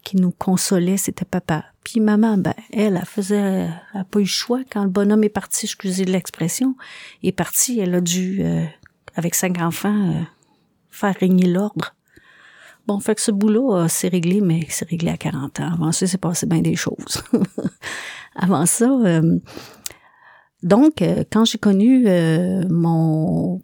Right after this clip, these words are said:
premier mari, j'avais seize ans. Mais moi, j'avais hâte de sortir de chez nous parce que, euh,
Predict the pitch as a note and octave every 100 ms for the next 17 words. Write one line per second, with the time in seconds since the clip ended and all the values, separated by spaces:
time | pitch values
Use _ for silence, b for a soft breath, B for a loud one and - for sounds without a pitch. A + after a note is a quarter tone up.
0 | _ - F3+ E3+ D#3+ D#3+ E3 D4 - _
1 | _ - - F3 E3+ G3+ G#3 - A#3+ A#3
2 | G#3 G3 - _ - B B B B B
3 | F3+ F3 E3+ A3 F3+ E3 E3 E3 D3+ D3
4 | - D3+ D3 D3+ - D#3 D#3 D#3 F3+ G3+
5 | F3+ E3 D#3 - D#3 - E3 F#3 F#3 F3
6 | D#3+ D#3 D#3 D#3